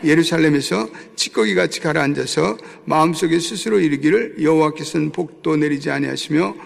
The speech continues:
화도 내리지 아니하시는 자를 등불로 두루 찾아 보라리. 하나님의 심판은 철저하다는, 하나님의 심판은 철저하다는, 단 하나의 죄도 지나침이 없고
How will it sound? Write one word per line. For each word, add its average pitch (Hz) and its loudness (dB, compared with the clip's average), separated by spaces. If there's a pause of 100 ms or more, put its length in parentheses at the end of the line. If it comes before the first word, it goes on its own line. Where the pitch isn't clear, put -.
(140)
화도 170 0
내리지 143 0
아니하시는 73 -4
자를 92 -4 (300)
등불로 226 2
두루 90 -4
찾아 87 -4 (220)
보라리. 123 -2 (380)
하나님의 277 2
심판은 254 -4
철저하다는, 269 6 (420)
하나님의 147 -2
심판은 143 -6
철저하다는, - -6 (540)
단 294 6
하나의 254 2
죄도 220 -4
지나침이 262 0
없고 202 2